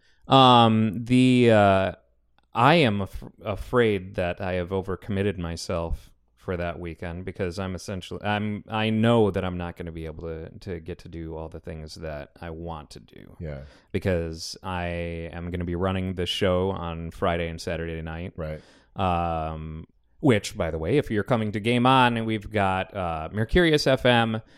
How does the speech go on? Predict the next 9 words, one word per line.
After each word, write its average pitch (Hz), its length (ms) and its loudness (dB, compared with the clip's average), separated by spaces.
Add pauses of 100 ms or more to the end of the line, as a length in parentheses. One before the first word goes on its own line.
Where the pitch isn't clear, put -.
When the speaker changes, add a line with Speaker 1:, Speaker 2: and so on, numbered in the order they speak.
(160)
Speaker 2:
uh, 92 400 2
Kawaii 131 340 6
Robot 107 300 6
Shark, 95 540 0
Fygar, 95 840 2
and 90 340 -4
Snailmate, 110 960 0
uh, 90 220 -6
playing, 87 560 -8